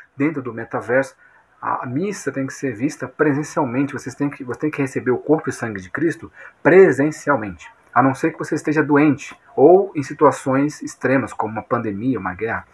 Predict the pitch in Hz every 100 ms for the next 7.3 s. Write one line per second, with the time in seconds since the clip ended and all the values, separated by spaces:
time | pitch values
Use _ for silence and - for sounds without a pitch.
0 | _ _ _ _ - 117 110 117 104 123
1 | 123 - 117 104 - 98 92 - _ _
2 | _ - - _ _ - - 117 123 -
3 | - - - - 170 180 - - 160 156
4 | 165 - - - - - - _ - 110
5 | 156 190 180 160 - 151 165 107 - _
6 | - - 107 120 123 107 95 104 127 147
7 | 131 165 170